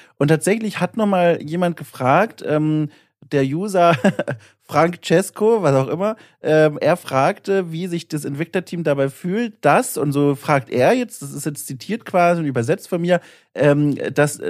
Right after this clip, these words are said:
Leute mit ihrem Spiel auf YouTube Geld machen. Also die klassische Frage, hier, da streamen Leute euer Spiel und verdienen quasi mit eurem Spiel ihr Geld.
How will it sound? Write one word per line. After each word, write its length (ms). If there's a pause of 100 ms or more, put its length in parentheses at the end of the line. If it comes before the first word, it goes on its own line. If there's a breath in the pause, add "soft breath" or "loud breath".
Leute 560
mit 260
ihrem 280
Spiel 480
auf 200
YouTube 360
Geld 280
machen. 220
Also 180
die 100
klassische 440
Frage, 440 (220 loud breath)
hier, 160
da 120
streamen 340
Leute 380
euer 240
Spiel 340
und 120
verdienen 380
quasi 400
mit 160
eurem 320
Spiel 380
ihr 140
Geld. 320